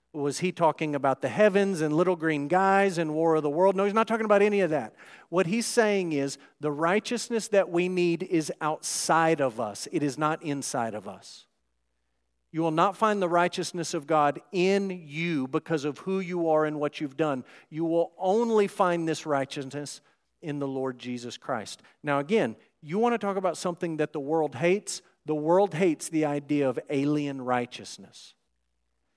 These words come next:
Hates it. Despises it and rages against it. From the moment we start watching our screens,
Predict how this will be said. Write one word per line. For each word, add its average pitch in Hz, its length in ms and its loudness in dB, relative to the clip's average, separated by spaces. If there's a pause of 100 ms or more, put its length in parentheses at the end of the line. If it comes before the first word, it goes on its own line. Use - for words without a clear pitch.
(140)
Hates 175 460 0
it. - 300 -14 (1000)
Despises 196 1000 2
it 220 260 0 (340)
and 147 340 -4
rages 165 500 4
against 147 500 -4
it. 87 100 -12 (2250)
From 160 240 -2
the 151 100 0
moment 208 800 2
we 196 360 -6
start 196 500 -2
watching 175 560 -4
our 165 160 -4
screens, 120 920 -10